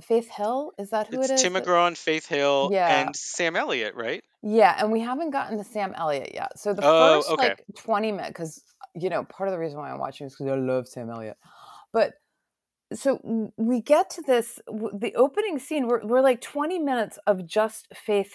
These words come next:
Speaker 1: Hill kind of, like, I don't know, running through the valley, escaping something. A lot of people got shot. It was a little bit hard to follow.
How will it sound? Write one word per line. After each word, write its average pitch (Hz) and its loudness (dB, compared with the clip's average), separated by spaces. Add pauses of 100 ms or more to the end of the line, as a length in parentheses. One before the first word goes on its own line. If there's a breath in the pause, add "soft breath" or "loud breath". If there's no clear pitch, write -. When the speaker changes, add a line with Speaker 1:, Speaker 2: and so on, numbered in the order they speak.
(140)
Speaker 1:
Hill 156 4
kind 170 -6
of, 160 -4
like, 156 2
I 185 6
don't 202 2
know, 165 0
running 175 0
through 196 0
the 165 0
valley, 175 2
escaping 180 -6
something. 185 -6
A 156 -2
lot 160 2
of 196 -8
people 185 -6
got 147 -2
shot. 185 2 (560 soft breath)
It 214 8
was 202 4
a 196 2
little 196 4
bit - -2
hard 214 -2
to 196 -8
follow. 123 -2